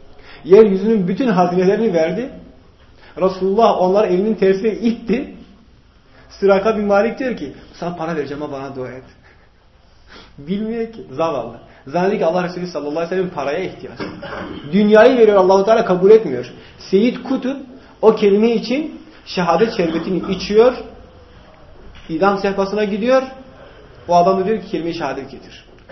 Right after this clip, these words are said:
Son bir şey, Abdullah bin Baz, Abdülaziz bin Baz diye bir alim var. Suudi Arabistan'da üç yüz tane alimden müteşekkil bir heyet vardı.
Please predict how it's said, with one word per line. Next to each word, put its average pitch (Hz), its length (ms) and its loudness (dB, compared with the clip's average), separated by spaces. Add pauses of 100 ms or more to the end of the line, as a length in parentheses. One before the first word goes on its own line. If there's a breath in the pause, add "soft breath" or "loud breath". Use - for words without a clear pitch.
(120)
Son 220 220 0
bir 175 60 -2
şey, 254 320 -4 (880 soft breath)
Abdullah 170 440 0
bin 185 180 0
Baz, - 380 2 (500)
Abdülaziz 156 580 -2
bin 156 160 -4
Baz 160 280 0 (520)
diye 156 140 -2
bir 147 180 -2
alim 175 320 2
var. 226 280 -2 (800)
Suudi 160 380 -2
Arabistan'da 160 640 -2
üç 202 260 -6
yüz 185 280 -4
tane 170 180 -4
alimden 151 580 0
müteşekkil 156 640 -8 (220 loud breath)
bir 180 200 2
heyet 170 360 2
vardı. 110 360 0